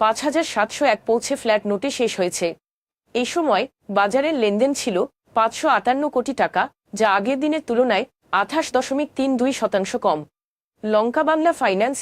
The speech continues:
ইসলামিক শরিয়া সম্মত অর্থায়ন বিকল্প চালু করার মাধ্যমে তার কার্যক্রমকে আরও বিস্তৃত করার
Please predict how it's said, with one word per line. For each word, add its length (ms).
ইসলামিক 320
শরিয়া 240
সম্মত 320
অর্থায়ন 420
বিকল্প 280
চালু 220
করার 260
মাধ্যমে 340
তার 120
কার্যক্রমকে 560
আরও 180
বিস্তৃত 320
করার 180